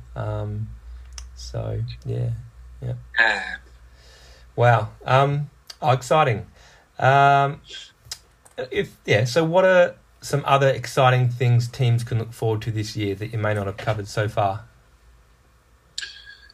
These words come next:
Speaker 2: Uh, well, I think having more teams, so just your general atmosphere,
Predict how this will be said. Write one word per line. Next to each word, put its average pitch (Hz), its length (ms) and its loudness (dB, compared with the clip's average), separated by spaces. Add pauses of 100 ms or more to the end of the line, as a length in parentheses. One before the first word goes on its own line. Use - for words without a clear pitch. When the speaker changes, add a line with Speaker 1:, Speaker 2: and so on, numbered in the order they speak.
(140)
Speaker 2:
Uh, 151 720 2
well, 160 60 4
I 170 60 6
think 170 400 -6
having 156 360 2
more 120 260 -2
teams, 143 500 -2
so 131 120 2
just 160 220 2
your 113 80 -6
general 110 340 0
atmosphere, 104 800 -2